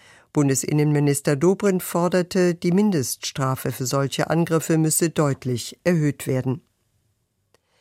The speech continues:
Der Google-Mutterkonzern Alphabet erhöht seine Investitionen in den Bereich der künstlichen Intelligenz drastisch. Für das laufende Jahr stellte das Internetunternehmen Kapitalausgaben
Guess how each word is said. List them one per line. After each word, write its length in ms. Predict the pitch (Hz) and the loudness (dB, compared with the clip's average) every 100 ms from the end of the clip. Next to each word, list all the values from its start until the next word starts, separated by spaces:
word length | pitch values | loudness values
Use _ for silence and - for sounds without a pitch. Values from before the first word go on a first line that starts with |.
| _ _ _ _ _ _ _ _ - | _ _ _ _ _ _ _ _ 0
Der 80 | 180 | 2
Google-Mutterkonzern 1160 | 180 208 262 233 220 226 214 208 196 214 196 190 | 2 2 4 4 2 0 0 0 0 0 2 2
Alphabet 720 | 180 190 - 175 135 127 - | 2 0 0 -2 0 -4 -6
erhöht 460 | - 147 151 165 160 | -2 0 0 0 0
seine 260 | 165 160 | 0 2
Investitionen 1040 | - 165 151 - 147 - - 175 185 180 170 | 2 0 0 -2 -4 -4 0 2 4 4 2
in 200 | 156 151 | 0 0
den 180 | 156 147 | 0 0
Bereich 460 | 151 151 156 - | 0 0 -2 -2
der 160 | 156 143 | -2 -2
künstlichen 760 | - 208 214 - 190 - 170 | -2 -2 -2 -2 -4 -2 -2
Intelligenz 920 | - 165 160 170 160 151 170 185 - - | 0 0 2 2 0 2 2 2 0 -2
drastisch. 720 | 135 139 - 139 123 - - _ - - - | -2 -2 -2 -4 -4 -6 -12 _ -20 -20 -8
Für 100 | - | -4
das 180 | 135 - | -2 0
laufende 380 | 131 123 139 | -2 -2 -2
Jahr 260 | 135 147 160 | 0 0 0
stellte 380 | 165 170 156 160 | 0 0 0 0
das 200 | 156 - | 0 0
Internetunternehmen 1080 | 175 196 196 185 - 180 196 180 180 180 175 | 0 2 2 2 2 0 2 2 4 2 0
Kapitalausgaben 1300 | 175 190 170 208 214 - 143 - - 147 151 180 | 0 0 0 0 0 0 0 0 0 0 2 4